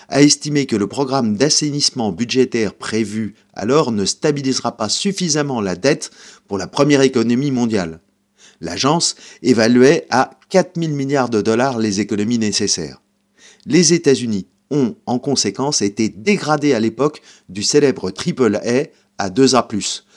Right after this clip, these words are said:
provoquant une forte chute de tous les marchés mondiaux l'été deux mille onze.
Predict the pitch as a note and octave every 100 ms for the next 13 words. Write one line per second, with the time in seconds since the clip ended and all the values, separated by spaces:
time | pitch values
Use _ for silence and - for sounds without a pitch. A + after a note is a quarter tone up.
0 | _ _ - C3+ D3 F#3+ C3+ G2 - -
1 | B3 A#3 - - - D3+ - - - F#2+
2 | A2 - A#3+ F3+ D#3+ - C3 A2+ A#2+ A2+
3 | C#3+ C3+ - C3 A#2 G#2+ F#2 D2+ -